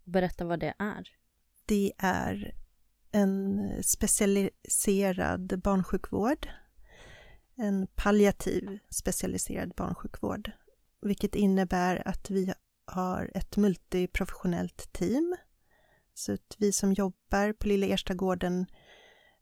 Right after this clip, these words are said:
Speaker 2: består av, av då oss omvårdnadspersonal, barnsjuksköterskor och undersköterskor, eller barnspecialistundersköterskor.
Speaker 1: Mm.
Speaker 2: Eh, och sen har vi en kurator som också har varit med i den här podden,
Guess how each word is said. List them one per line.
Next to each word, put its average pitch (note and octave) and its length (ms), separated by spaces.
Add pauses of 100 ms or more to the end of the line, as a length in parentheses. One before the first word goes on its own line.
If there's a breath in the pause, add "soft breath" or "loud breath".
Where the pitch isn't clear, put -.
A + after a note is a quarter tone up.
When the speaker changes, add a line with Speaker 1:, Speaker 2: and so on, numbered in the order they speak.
Speaker 2:
består - 380
av, F#3 140 (360)
av F#3 240
då F#3 280 (120)
oss - 400 (300)
omvårdnadspersonal, G3 1160 (160)
barnsjuksköterskor G3+ 1300
och - 380
undersköterskor, G3+ 840 (180)
eller F#3 220
barnspecialistundersköterskor. F#3 1700 (320 loud breath)
Speaker 1:
Mm. G3 240 (680 loud breath)
Speaker 2:
Eh, F#3 100
och - 180
sen F3+ 400
har F3 160
vi F3 80
en F3 120
kurator F3+ 720 (320)
som - 180
också - 220
har G#3 60
varit G3+ 180
med G3+ 100
i G3+ 40
den F#3+ 80
här G3 120
podden, A#3 520